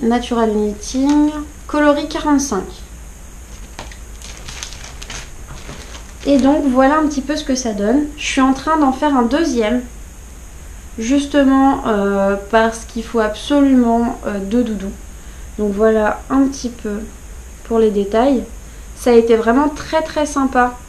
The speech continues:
à tricoter. Euh, le seul truc, c'est, euh, ne même pas penser à pouvoir discuter en même temps.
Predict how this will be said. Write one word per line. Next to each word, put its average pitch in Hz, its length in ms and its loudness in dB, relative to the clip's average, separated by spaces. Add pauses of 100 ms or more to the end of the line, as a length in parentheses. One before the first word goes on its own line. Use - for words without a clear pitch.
à 226 100 -2
tricoter. 226 600 0 (640)
Euh, 214 140 4
le 220 160 2
seul 302 260 2
truc, 285 320 0
c'est, 226 640 4
euh, 214 240 0
ne 220 180 6
même 247 240 8
pas 277 460 6
penser 262 460 2
à 247 60 4
pouvoir 233 300 0
discuter 233 400 -2
en 233 60 4
même 214 160 2
temps. 202 180 -8